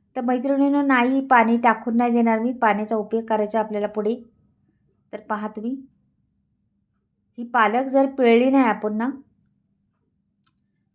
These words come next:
तर काय होतं, आपल्याला बेसन पीठ घालायचं आहे त्याच्यामध्ये. तर बेसन पीठ, अ, जास्त बसणार, जास्त बसलं बेसन पीठ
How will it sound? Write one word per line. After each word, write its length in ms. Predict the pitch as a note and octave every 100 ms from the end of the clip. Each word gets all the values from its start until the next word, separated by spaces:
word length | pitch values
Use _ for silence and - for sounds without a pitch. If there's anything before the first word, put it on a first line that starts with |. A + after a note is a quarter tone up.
| -
तर 80 | G#3+
काय 200 | A#3 B3
होतं, 340 | B3+ A#3+ A#3+ C4 _ _ _
आपल्याला 320 | F#3 - A#3
बेसन 480 | A#3+ G#3 A3 A3 A#3+
पीठ 160 | A#3+ A#3
घालायचं 380 | A#3 F#3+ F#3+ G3
आहे 80 |
त्याच्यामध्ये. 400 | F3 E3+ D#3 D#3 D#3+ _ _ _ _ _ _ _ _
तर 40 | A3+
बेसन 420 | A3+ A#3+ C#4 C4
पीठ, 260 | C4+ C#4+
अ, 220 | C#4+ C4+ C4
जास्त 300 | B3 A#3 -
बसणार, 440 | C4 A#3+ A#3 F#3 D#3+ - _ _ _ _ _ _ _ A#3
जास्त 280 | A#3 A3+
बसलं 380 | C4+ C#4 C#4 D4
बेसन 340 | C4+ C4 C4 A#3
पीठ 140 | C4